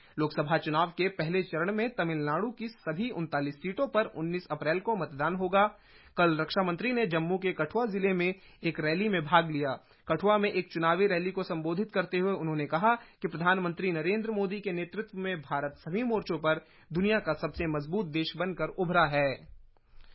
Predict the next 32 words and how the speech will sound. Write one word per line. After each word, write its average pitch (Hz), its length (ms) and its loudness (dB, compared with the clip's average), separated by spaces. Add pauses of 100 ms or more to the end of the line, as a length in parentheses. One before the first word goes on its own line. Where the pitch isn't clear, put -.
(400)
आतंकवाद 220 460 4
से 262 120 -4
निपटने 247 400 0
के 254 120 -4
लिए 285 160 0
भारत 175 560 2
फ्रांस 175 260 2
संयुक्त 190 420 -2
कार्य 165 200 2
समूह 185 320 -2
की 226 140 -8
सोलहवीं 160 440 -2
बैठक 147 400 -4
कल 180 100 0
नई 151 220 -4
दिल्ली 156 320 -4
में 196 180 -2
आयोजित 160 380 0
की 147 120 -4
गई। 139 240 -2 (420)
बैठक 151 280 0
के 160 100 0
दौरान 151 340 2
दोनों 160 240 0
पक्षों 160 340 -2
ने 220 140 2 (100)
आतंक 185 320 0
विरोधी 165 340 -2
चुनौतियों 160 440 -4
का 151 120 -2
आकलन 190 400 0
किया। 220 280 2